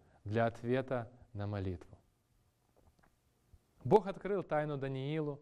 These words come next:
и он снова собирает своих друзей, только теперь уже не для молитвы прошения, а для молитвы благодарения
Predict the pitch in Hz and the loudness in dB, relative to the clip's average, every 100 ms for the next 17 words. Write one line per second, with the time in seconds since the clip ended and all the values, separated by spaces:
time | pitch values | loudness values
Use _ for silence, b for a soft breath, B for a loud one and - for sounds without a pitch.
0 | - _ b b b 123 143 - 160 180 | -14 _ b b b 2 2 4 6 6
1 | 170 - 160 170 175 175 - 160 160 131 | 4 0 2 4 4 2 0 0 0 0
2 | 156 135 175 147 B B 151 143 160 156 | 0 2 0 0 B B -6 -2 -2 -2
3 | - 175 165 123 110 90 - b b - | 0 2 2 2 -2 -6 -12 b b 2
4 | 156 143 151 151 139 185 214 196 196 180 | 4 6 4 4 2 2 0 0 0 0
5 | B B B - 139 - 151 139 113 92 | B B B -4 -4 -2 0 0 0 -2
6 | 85 - b b b b 135 120 123 120 | -6 -12 b b b b 2 2 2 2
7 | 120 139 123 123 117 - B B 98 113 | 0 0 0 -2 -2 -6 B B 0 2
8 | 120 120 113 110 131 139 127 101 92 | 2 2 0 2 4 2 0 -4 -8